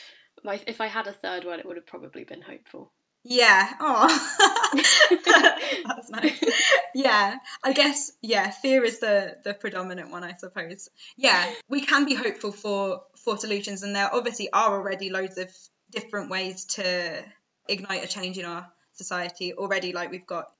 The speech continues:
Speaker 2: renewable energy sources, and lots
Speaker 1: Yeah.
Speaker 2: of places are working towards that. Scotland's really good for working towards using renewable energy more, but obviously we are under a bit of time pressure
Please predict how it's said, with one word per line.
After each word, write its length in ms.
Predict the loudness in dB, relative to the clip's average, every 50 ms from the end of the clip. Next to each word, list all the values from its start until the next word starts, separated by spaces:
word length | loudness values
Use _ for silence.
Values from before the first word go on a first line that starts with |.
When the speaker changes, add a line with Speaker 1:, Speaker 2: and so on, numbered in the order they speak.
| _ _ _
Speaker 2:
renewable 680 | -12 -10 -8 -8 -8 -10 -8 -8 -8 -8 -8 -12 -14 _
energy 320 | -10 -10 -10 -10 -10 -12 -14
sources, 460 | -12 -10 -12 -12 -10 -10 -12 -12 -10
and 240 | -10 -12 -14 -16 -18 _ _ _ -8
lots 280 | -8 -8 -8 -8 -8
Speaker 1:
Yeah. 80 | -8 -8
Speaker 2:
of 120 | -8 -8 -8
places 340 | -8 -8 -8 -8 -10 -6 -4
are 200 | -4 -2 -2 -4
working 360 | -4 -6 -6 -8 -12 -16 -18
towards 260 | -12 -10 -8 -8 -8
that. 160 | -8 -10 -8
Scotland's 380 | -4 -2 -2 -2 -2 -6 -8 -8
really 240 | -8 -8 -8 -8 -6
good 200 | -6 -6 -6 -8 -12 -18 _ _ _ _ _ _ _ _
for 380 | -8 -6 -6 -6 -6 -10 -12 _ _ _ _ _ _ _ _ _
working 380 | -8 -6 -6 -6 -10 -14 -14 -14
towards 360 | -14 -10 -8 -8 -8 -8 -12
using 380 | -14 -14 -14 -14 -14 -16 -18 -20 _ _
renewable 380 | -14 -12 -10 -10 -10 -10 -12
energy 460 | -12 -12 -12 -14 -14 -14 -16 -16 -18 _ _ _ _ _ _ _ _ _ _ _
more, 300 | -14 -10 -8 -6 -6 -6
but 180 | -8 -10 -10 -8
obviously 640 | -8 -6 -6 -6 -8 -8 -8 -8 -8 -8 -8 -10 -14 _ _ _
we 140 | -12 -6 -2
are 240 | 2 2 2 2 2
under 240 | 0 -2 -2 -2 -2
a 60 | -2
bit 220 | -2 -4 -6 -6 -8 _
of 120 | -10 -10
time 280 | -8 -6 -6 -6 -6 -6
pressure 500 | -8 -10 -10 -10 -10 -10 -10 -10 -10 -12